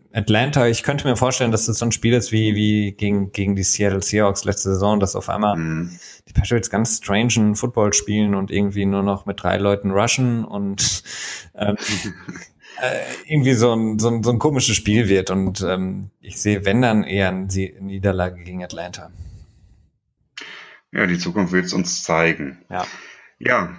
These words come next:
Speaker 2: jetzt sind wir schon relativ weit, äh, in der Zeit vorangeschritten, wie ich gerade eben schon angedeutet hab. Deswegen würde ich mal sagen, wir packen die News noch relativ kompakt eben hier ans Ende, bevor wir dann nochmal irgendwie einen Cut machen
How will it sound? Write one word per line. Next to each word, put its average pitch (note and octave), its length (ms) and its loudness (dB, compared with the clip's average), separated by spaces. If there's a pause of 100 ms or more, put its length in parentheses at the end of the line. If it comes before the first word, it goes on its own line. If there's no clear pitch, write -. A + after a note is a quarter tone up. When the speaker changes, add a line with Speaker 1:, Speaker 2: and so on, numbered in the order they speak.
Speaker 2:
jetzt G#2 160 0
sind A#2+ 160 2
wir C3+ 100 2
schon C3+ 180 2
relativ G2+ 760 0
weit, F2+ 420 2
äh, E2 800 0
in F2+ 400 2
der E2+ 200 0
Zeit F2+ 280 -2
vorangeschritten, F#2+ 720 -2
wie F#2 40 -2
ich F2+ 100 -8
gerade E2+ 200 -4
eben E2+ 80 -4
schon E2+ 180 -6
angedeutet F2 580 0
hab. - 240 -2 (540)
Deswegen G2+ 380 2
würde G#2+ 120 2
ich G2+ 60 -2
mal G2 140 4
sagen, F#2 320 4
wir F2+ 140 2
packen G#2 300 0
die F#2+ 80 4
News G2+ 800 0
noch F2+ 360 -2
relativ F#2 720 0
kompakt F2+ 600 -4
eben G2+ 240 2
hier F#2+ 160 2
ans F2 180 2
Ende, F2+ 340 4
bevor E2 360 2
wir D#2+ 60 4
dann D#2+ 120 2
nochmal D#2+ 260 -2
irgendwie D2+ 180 -2
einen D#2 80 -2
Cut - 240 -10
machen F2+ 400 0